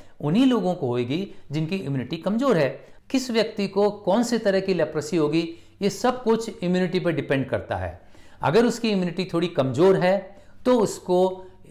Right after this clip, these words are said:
लेप्रोसी जो होगी, उसका प्रकार होगा जो मैं आज डिस्कस करने जा रहा हूँ, इनडिटरमिनेट लेप्रोसी या tuberculoid लेप्रोसी। अगर उसकी इम्यूनिटी थोड़ी सी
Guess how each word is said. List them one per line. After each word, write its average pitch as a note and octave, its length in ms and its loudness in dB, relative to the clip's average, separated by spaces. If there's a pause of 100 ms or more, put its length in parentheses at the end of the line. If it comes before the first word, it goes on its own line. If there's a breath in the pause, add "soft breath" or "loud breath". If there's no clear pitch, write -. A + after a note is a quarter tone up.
(140)
लेप्रोसी C#3+ 640 -2
जो D3 140 2
होगी, C3+ 300 2
उसका E3+ 280 -4
प्रकार C#3 380 0
होगा C3+ 220 2
जो C#3 160 0
मैं C3+ 140 0
आज B2+ 240 0
डिस्कस - 340 -8
करने A#2+ 280 -6
जा A#2+ 140 0
रहा A#2+ 100 2
हूँ, C#3 220 -2 (260 loud breath)
इनडिटरमिनेट D#3 580 0
लेप्रोसी C3+ 440 -4 (100)
या D4 100 2
tuberculoid D#3 560 -2
लेप्रोसी। F#2 400 -10 (720 soft breath)
अगर B3 240 4
उसकी A#3+ 240 0
इम्यूनिटी G#3+ 380 0
थोड़ी F#3 280 0
सी F#3 480 -4